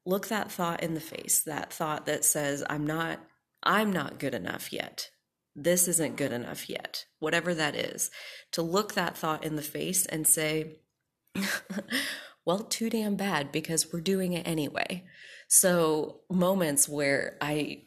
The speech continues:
see this popping up in my life are, like, I do a lot of, um, a lot of events, like, uh, online Zoom events.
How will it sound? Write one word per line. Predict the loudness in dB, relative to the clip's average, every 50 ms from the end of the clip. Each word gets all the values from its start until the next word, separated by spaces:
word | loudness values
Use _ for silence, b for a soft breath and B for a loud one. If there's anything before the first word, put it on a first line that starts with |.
| _ _
see | 4 6 6 6 6 6 4 4
this | 2 2 0 0 -2
popping | -2 -2 -2 -2 -2 0 -2 -4 -2 -4
up | -4 -2
in | -4 -4 -4
my | -4 -4 -4
life | -2 0 0 0 0 -2 -4 -6 -10 -12 -8 -4
are, | -2 0 0 0 0 -2 -4 -6 -10 B B B B B B B B B B B B B B _ _ 2
like, | 2 2 2 0
I | -4
do | -2 0 2 2
a | 4
lot | 4 4 2 4
of, | 4 2 2 0 -2 -4 -8 -8 -6 -4
um, | -2 -2 -2 -2 -4 -4 -6 -6 -6 -10 -18 _ _ _ _ _ _ -20 _ -4 -2
a | 0
lot | 2 2 2 2 0
of | 0 0
events, | -2 -2 -2 -2 -2 -2 -2 6 10 10 10 10 8 4 -2 -2
like, | -2 -2 -2 -2 -8 -8 -6
uh, | -6 -6 -6 -6 -8 -6 -6 -8 -8 -10 -4 _
online | 2 2 4 4 2 0 0 0
Zoom | 0 0 -2 -2 -4
events. | -6 -6 -6 -8 -8 -4 -4 -4 -4